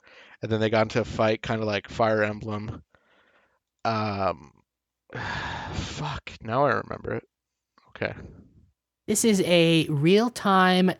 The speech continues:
Speaker 2: tactics R P G from Square Enix.
Speaker 1: I'll pass.
Speaker 2: All I wrote here was, "Why do they keep giving their games terrible names?"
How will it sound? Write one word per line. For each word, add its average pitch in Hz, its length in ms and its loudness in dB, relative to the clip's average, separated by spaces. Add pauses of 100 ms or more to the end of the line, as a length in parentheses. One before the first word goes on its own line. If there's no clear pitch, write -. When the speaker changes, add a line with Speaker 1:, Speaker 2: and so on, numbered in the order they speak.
(160)
Speaker 2:
tactics 180 640 0
R 170 160 4
P 175 220 -2
G 151 260 2
from 143 200 -2
Square 156 420 2
Enix. 143 540 -2 (1040)
Speaker 1:
I'll 95 100 -2
pass. - 480 -6 (840)
Speaker 2:
All 202 260 4
I 226 80 6
wrote 202 260 6
here 165 560 6
was, 147 300 2
"Why 151 340 6
do 214 120 4
they 190 160 2
keep - 320 -2
giving 170 320 4
their 165 160 4
games 143 540 4
terrible 143 520 4
names?" 120 680 2